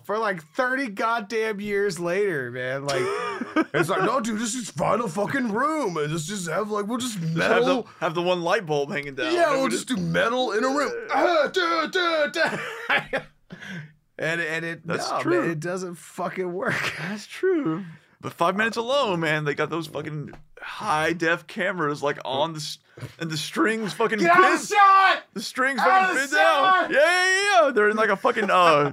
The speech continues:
Speaker 2: <laughs> they're in, like, a shipping container, like, the back of a fucking moving truck or some shit.
Speaker 1: Let's go! <laughs>
Speaker 2: Oh, no!
Speaker 1: Oh, boy.
Speaker 2: Let's fucking go, for real, yeah.
Speaker 1: It's
Speaker 2: Oh.
Speaker 1: bound to happen.
Speaker 2: That's fine.
Speaker 1: It's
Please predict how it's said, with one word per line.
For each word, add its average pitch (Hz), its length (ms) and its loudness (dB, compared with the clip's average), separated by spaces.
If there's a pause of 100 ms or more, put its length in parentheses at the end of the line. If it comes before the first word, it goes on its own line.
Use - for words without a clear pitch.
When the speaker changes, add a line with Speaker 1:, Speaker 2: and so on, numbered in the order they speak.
(120)
Speaker 2:
<laughs> 151 120 -12
they're 170 100 2
in, 196 60 4
like, 196 100 4
a 180 80 0
shipping 202 480 0
container, 214 540 0 (180)
like, 170 180 2
the 165 60 -2
back 170 220 4
of 170 60 2
a 175 100 6
fucking 180 260 0
moving 165 360 2
truck 202 380 4
or 214 60 -2
some 208 200 -6
shit. 220 340 -4 (120)
Speaker 1:
Let's 311 260 -2
go! 370 120 -2
<laughs> 381 480 6 (540)
Speaker 2:
Oh, 392 160 6 (1040)
no! 381 80 -2 (680)
Speaker 1:
Oh, - 640 -4 (400)
boy. - 140 -10 (960)
Speaker 2:
Let's 240 200 0
fucking 285 380 -4
go, 285 380 4
for 196 180 2
real, 220 360 2
yeah. 247 240 -2 (360)
Speaker 1:
It's - 80 -20 (260)
Speaker 2:
Oh. 165 540 -2
Speaker 1:
bound 170 80 -4
to 170 40 -10
happen. 165 420 -12
Speaker 2:
That's 156 360 -2
fine. - 360 -12
Speaker 1:
It's - 360 -20